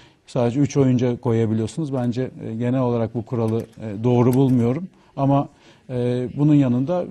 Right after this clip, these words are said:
çalışmalarımız sürüyor. E, kadromuzu güçlendireceğiz. Yani transferde az kaldı. Burada da eksiklerimizi tamamlamaya çalışıyoruz. Tamamlayacağız da. Yani burada, e,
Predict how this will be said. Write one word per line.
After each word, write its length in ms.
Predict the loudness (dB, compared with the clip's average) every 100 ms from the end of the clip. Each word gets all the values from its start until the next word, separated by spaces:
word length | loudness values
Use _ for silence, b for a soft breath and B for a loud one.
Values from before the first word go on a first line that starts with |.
| -6
çalışmalarımız 680 | -4 -4 -4 -2 -2 -4
sürüyor. 460 | -6 -4 -2 -4 -6 -8 -12
E, 60 |
kadromuzu 540 | -6 -4 -4 -2 -2 -4
güçlendireceğiz. 880 | -6 -4 -4 -2 -4 -4 -8 -10 -20 b b b b
Yani 160 | -10
transferde 720 | -4 -2 -2 -2 -4 -4 -6 -6 -4
az 240 | -4 -4
kaldı. 460 | -2 -2 -2 -4 -6 b b b -6
Burada 320 | -2 0 -2
da 140 | -2 -4
eksiklerimizi 640 | -6 -8 -6 -2 -2 -4
tamamlamaya 540 | -4 -2 -2 -2 -2 -4
çalışıyoruz. 680 | -4 -4 -4 -6 -6 -8
Tamamlayacağız 760 | -8 -4 -2 0 0 0 -4 -4
da. 60 |
Yani 300 | -6 -4 -4 -4
burada, 380 | -6 -4 -6 -8 b b b
e, 40 | b